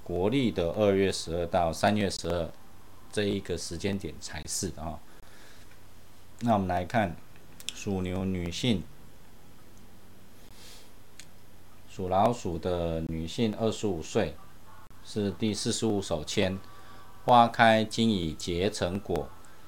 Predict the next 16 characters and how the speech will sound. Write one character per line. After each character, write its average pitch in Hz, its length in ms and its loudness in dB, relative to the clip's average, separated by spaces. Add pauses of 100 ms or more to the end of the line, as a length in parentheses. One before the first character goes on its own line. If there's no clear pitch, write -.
(380)
荣 101 560 2
富 113 300 0
贵 101 400 4
荣 85 260 2
华 87 320 2
终 104 320 2
到 85 420 4
老， - 180 -8 (720)
君 131 320 0
子 87 300 -6
小 78 380 0
人 78 200 -4
相 101 320 4
会 101 240 2
合， 73 320 -4
万 107 160 6